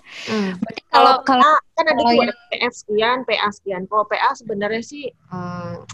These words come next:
Speaker 1: it-, eh, lebih cenderung ke S P F-nya sih. Kalau P A tuh karena udah ada S P F-nya juga yang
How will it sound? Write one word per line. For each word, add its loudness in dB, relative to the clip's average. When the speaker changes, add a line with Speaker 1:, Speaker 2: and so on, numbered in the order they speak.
Speaker 1:
it-, -18
eh, -6
lebih -2
cenderung -4
ke -6
S -8
P -16
F-nya -10
sih. -16
Kalau -8
P -10
A -2
tuh -6
karena -4
udah 0
ada -4
S -4
P -10
F-nya -10
juga -8
yang -4